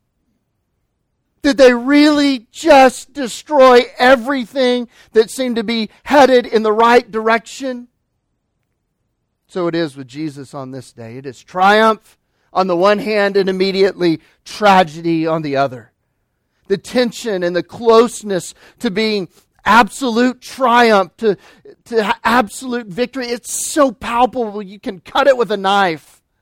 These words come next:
And yet the defeat, because it is so close, stings even worse when we read this account.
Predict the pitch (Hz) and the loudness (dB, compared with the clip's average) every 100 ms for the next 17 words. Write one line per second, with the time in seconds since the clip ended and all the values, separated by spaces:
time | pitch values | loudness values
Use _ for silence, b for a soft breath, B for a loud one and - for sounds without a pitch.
0 | _ _ _ _ _ _ _ _ _ _ | _ _ _ _ _ _ _ _ _ _
1 | _ _ _ _ _ 151 175 165 147 151 | _ _ _ _ _ -10 -10 -8 -10 -10
2 | - _ 233 202 175 165 - - 214 170 | -12 _ -6 -6 -8 -10 -8 -2 -2 -2
3 | 196 180 - - 202 160 - 208 165 - | -6 -6 -10 -6 -4 -4 -8 -6 -6 -8
4 | _ _ - - - 220 214 185 160 135 | _ _ -20 -18 -12 -4 -2 0 -4 -8
5 | 113 - _ _ _ 196 202 160 160 131 | -14 -20 _ _ _ -10 -8 -6 -8 -10
6 | 113 _ _ _ _ 214 247 202 - - | -18 _ _ _ _ -14 -14 -14 -18 -20
7 | - _ _ _ _ _ _ _ _ _ | -20 _ _ _ _ _ _ _ _ _
8 | _ _ _ _ - 180 185 175 170 202 | _ _ _ _ -10 -6 -6 -8 -6 -6
9 | 151 165 - 135 127 110 | -6 -8 -10 -18 -18 -20